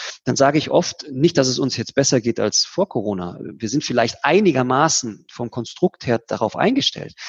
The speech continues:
aber natürlich leiden wir darunter umsatzmäßig. Ähm, aber dann, dann sage ich oft, für uns ist es aber gar nicht so eine spezielle Zeit, weil wir auch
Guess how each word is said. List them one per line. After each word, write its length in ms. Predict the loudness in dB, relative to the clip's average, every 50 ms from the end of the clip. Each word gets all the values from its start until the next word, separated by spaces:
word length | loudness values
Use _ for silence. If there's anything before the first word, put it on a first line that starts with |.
| -12 -12 -12 -10 -4
aber 160 | 0 2 2
natürlich 640 | 2 2 0 -2 0 2 4 6 6 4 4 2 0
leiden 400 | 2 2 2 2 2 0 0 0
wir 100 | 0 0
darunter 480 | 0 0 -4 -6 -10 -10 -8 -8 -8
umsatzmäßig. 840 | -6 -6 -8 -6 -6 -6 -6 -8 -12 -12 -12 -10 -10 -12 -12 -14 -20 _ _ _ _ _ _ _ _ _ _ _ _ _ _ _ -12 -4
Ähm, 360 | 0 0 0 0 0 -4 -8 -8 -10 -10 -10 -8 -10 -10 -10 -12 _ _ -4
aber 180 | 0 0 2
dann, 260 | 4 2 2 2 0 -2
dann 140 | -2 -2 2
sage 220 | 4 4 4 4
ich 100 | 2 0
oft, 200 | -2 -4 -4 -6
für 160 | -6 -4 -2
uns 180 | -2 -2 -2 -2
ist 80 | -4 -4
es 120 | -4 -4
aber 160 | 0 -2 -2
gar 220 | -2 0 -2 0 0
nicht 180 | 0 0 -2
so 280 | -4 2 4 4 4 4
eine 200 | 2 0 0 -2
spezielle 540 | -4 -4 -6 -6 -6 -4 -4 -2 -2 -2 -2
Zeit, 320 | 0 0 0 0 2 2
weil 140 | 2 2 4
wir 140 | 4 4 2
auch 140 | 2 0